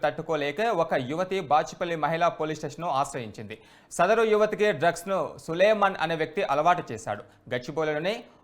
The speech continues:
ఆర్టిస్ట్రా పబ్, ఎయిర్ లవ్ పబ్, క్లబ్ రాక్ పబ్లకు వెళ్లే యువతులను టార్గెట్ చేస్తూ ఉండేవాడు సులేమాన్. అయితే డ్రగ్స్ అవసరం ఉన్న యువతులను గుర్తించి వారికి ముంబై నుండి తెప్పించిన కొకైన్ సప్లై చేసేవాడు. అలా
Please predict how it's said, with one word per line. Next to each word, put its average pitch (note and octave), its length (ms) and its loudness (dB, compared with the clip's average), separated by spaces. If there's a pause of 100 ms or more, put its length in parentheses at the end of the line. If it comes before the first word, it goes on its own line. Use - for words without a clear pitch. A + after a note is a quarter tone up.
(160)
ఆర్టిస్ట్రా F#3+ 480 2 (160)
పబ్, E3 260 2 (380)
ఎయిర్ E3 180 0 (120)
లవ్ E3+ 180 4 (100)
పబ్, D3+ 300 2 (260)
క్లబ్ D3+ 320 0
రాక్ D#3+ 280 0
పబ్లకు D3 420 -2
వెళ్లే C#3 260 -2
యువతులను D3+ 340 -2 (120)
టార్గెట్ E3 400 0
చేస్తూ D#3 180 -6 (100)
ఉండేవాడు D3 460 2
సులేమాన్. A2+ 420 -4 (320)
అయితే C3+ 160 2 (140)
డ్రగ్స్ F3+ 320 2 (180)
అవసరం G#3 400 2
ఉన్న F3+ 120 -4 (100)
యువతులను E3 420 -2
గుర్తించి D3+ 380 -4 (100)
వారికి E3+ 320 4
ముంబై D#3 380 0
నుండి E3 160 -4 (100)
తెప్పించిన D3 380 -6 (440)
కొకైన్ A3 320 2
సప్లై F3+ 260 4 (100)
చేసేవాడు. A2+ 440 -4 (280)
అలా D#3+ 120 8